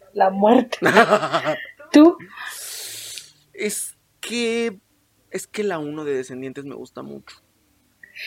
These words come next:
Speaker 1: Es que Descendientes me gusta mucho por la historia, o sea, por todo lo de,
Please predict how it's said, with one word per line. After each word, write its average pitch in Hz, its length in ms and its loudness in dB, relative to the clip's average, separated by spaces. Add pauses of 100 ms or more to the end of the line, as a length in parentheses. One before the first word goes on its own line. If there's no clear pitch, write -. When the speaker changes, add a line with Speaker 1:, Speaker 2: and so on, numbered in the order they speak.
(160)
Speaker 1:
Es - 100 -14
que 294 100 8
Descendientes 233 500 6
me 254 120 6
gusta 208 200 0
mucho 220 360 -2
por 190 240 -4
la 185 100 -8
historia, 190 500 -6
o 180 100 -14
sea, 190 240 -6
por 196 200 -2
todo 220 440 2
lo 190 140 -4
de, - 340 -4